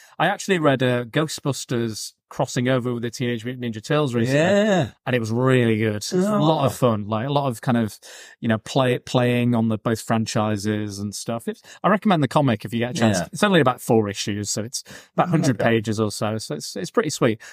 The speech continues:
Speaker 1: I know they've
Speaker 2: Good.
Speaker 1: done a sequel as well to it as well, but I'd recommend it. It's fun.
Speaker 2: Yeah.
Speaker 1: But yeah, so that was a good choice. No, I like that one. I think,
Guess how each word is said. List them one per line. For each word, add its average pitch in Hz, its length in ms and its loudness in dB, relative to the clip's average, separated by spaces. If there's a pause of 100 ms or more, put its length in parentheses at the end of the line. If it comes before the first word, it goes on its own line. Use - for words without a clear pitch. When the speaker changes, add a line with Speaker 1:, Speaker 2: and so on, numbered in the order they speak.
(120)
Speaker 1:
I - 20 2
know 165 120 4
they've 156 100 2
Speaker 2:
Good. 131 60 0
Speaker 1:
done 143 100 6
a 127 60 4
sequel 113 420 0
as 98 80 -6
well 107 220 2
to 101 200 -6
it - 40 -10
as 117 100 -14
well, 104 260 -10
but 110 200 -8 (220)
I'd 185 80 -8
recommend 139 440 0
it. 104 80 -10
It's - 100 -14
fun. 110 160 -6
Speaker 2:
Yeah. 87 140 -8 (180)
Speaker 1:
But 160 120 0
yeah, 262 240 2 (120)
so - 180 -8
that 185 120 -2
was 185 100 -6
a - 40 -12
good 202 120 -2
choice. 269 360 -4
No, 185 120 2
I 160 40 2
like 170 160 0
that 123 120 2
one. 123 140 0
I - 20 0
think, 175 220 -4